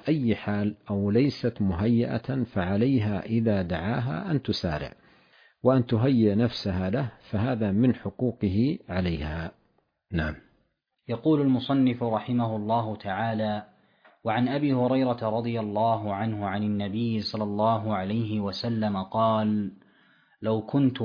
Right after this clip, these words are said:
Speaker 3: آمراً أحداً أن يسجد لأحد لأمرت المرأة أن تسجد لزوجها".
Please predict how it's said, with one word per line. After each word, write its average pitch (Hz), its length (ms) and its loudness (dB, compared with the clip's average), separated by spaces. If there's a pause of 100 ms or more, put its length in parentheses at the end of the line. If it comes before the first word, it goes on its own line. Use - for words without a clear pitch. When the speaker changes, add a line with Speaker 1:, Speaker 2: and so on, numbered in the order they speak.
(120)
Speaker 3:
آمراً 117 800 2
أحداً 110 720 -2
أن 104 140 -2
يسجد 117 520 -2
لأحد 107 640 -4
لأمرت 110 840 -2
المرأة 110 680 -4
أن 101 340 -6
تسجد - 460 -6
لزوجها". 95 1040 -4